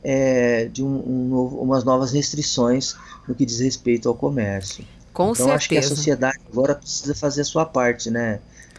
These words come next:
Speaker 1: Né, Cláudia?
Speaker 2: Com certeza, professor. É isso que fica aí o apelo da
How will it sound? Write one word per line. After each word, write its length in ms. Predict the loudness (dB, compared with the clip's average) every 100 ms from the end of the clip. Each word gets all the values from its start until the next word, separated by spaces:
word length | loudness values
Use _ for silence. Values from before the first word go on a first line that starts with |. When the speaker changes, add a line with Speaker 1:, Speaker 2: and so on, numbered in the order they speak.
| -10
Speaker 1:
Né, 100 | -4
Cláudia? 400 | -2 -2 -2 -4 -2
Speaker 2:
Com 280 | 2 2
certeza, 600 | 2 0 0 0 -2 0
professor. 540 | -4 -6 -4 0 2 4
É 100 | 2
isso 220 | 2 -2
que 100 | -6
fica 300 | -4 -4 0
aí 160 | 2 2
o 60 |
apelo 680 | 2 0 4 6 6 6 2
da 720 | 0 0 2 4 4 2 0